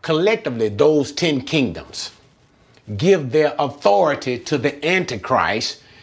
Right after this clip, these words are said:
and therefore he rules the world as a whole. And that's why it calls it singularly the beast, the beast.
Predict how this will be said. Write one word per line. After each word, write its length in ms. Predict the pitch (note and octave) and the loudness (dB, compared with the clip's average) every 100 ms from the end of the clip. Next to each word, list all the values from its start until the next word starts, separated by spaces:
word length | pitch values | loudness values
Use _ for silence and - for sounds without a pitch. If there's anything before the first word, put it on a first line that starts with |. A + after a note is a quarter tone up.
| - - | -14 -2
and 260 | C#3+ B2+ | 0 2
therefore 680 | D#3 F#3 F#3 - D3 C3+ C3 - _ | 4 2 2 0 0 0 -6 -14 _
he 200 | - F3+ | -2 2
rules 680 | D#3 B2 G3 G3 E3 D#3 A#2 | 4 4 4 4 2 -2 -4
the 140 | - | 0
world 720 | C3 A#2+ D#3+ C#3 A2+ A2 A2+ - _ _ | 2 4 4 2 -2 -6 -10 -16 _ _
as 300 | A#2 B2 D3 | -6 0 2
a 100 | C3+ | 2
whole. 500 | G#2+ F3 D3 G2 E2 - | 2 2 2 -2 -14 -10
And 160 | A#2 | -4
that's 180 | B2+ C3 | -2 -2
why 140 | B2 A2+ | -2 -4
it 80 | G#2 | -2
calls 260 | B2 A2+ | -2 0
it 100 | G2+ | -4
singularly 800 | F2+ - F3+ B2+ A2 G2+ G2 F#2+ - - | -6 -2 0 2 2 0 -2 -4 -12 -14
the 180 | G2 A2 | -6 -4
beast, 580 | F#2 A#2+ G#2+ E2+ - - - - | 0 0 0 -4 -8 -10 -14 -18
the 140 | F#2 G#2 | -8 -6
beast. 500 | G2 C#3+ B2+ - | 2 2 2 -6